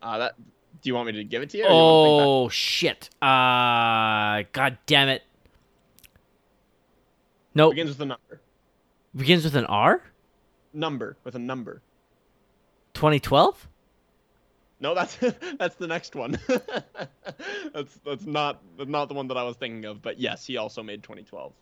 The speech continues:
Speaker 2: Oh,
Speaker 1: He made
Speaker 2: God.
Speaker 1: one before twenty twelve. That's also a number movie.
Speaker 2: Yeah, it's, it's about prehistoric times, but I can't remember the name.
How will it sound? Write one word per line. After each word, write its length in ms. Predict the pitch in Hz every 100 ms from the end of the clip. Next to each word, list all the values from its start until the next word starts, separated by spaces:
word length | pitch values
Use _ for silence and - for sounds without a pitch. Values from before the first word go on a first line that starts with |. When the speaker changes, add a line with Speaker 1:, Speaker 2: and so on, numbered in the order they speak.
| -
Speaker 2:
Oh, 100 | 165
Speaker 1:
He 40 | 147
made 80 |
Speaker 2:
God. 180 | 160 160
Speaker 1:
one 160 | 127 123
before 320 | - - 139 131
twenty 200 | 131 113
twelve. 260 | - 101
That's 160 | 113 107
also 280 | 101 - 110
a 20 |
number 280 | 90 104 82
movie. 300 | 90 78 -
Speaker 2:
Yeah, 320 | 127 165 156 127
it's, 380 | 143 - - -
it's 180 | 165 -
about 260 | 135 151 -
prehistoric 500 | 165 143 - 143 -
times, 280 | 143 131 120
but 80 |
I 60 | 123
can't 160 | 139 131
remember 160 | 127
the 80 | 123
name. 220 | 120 110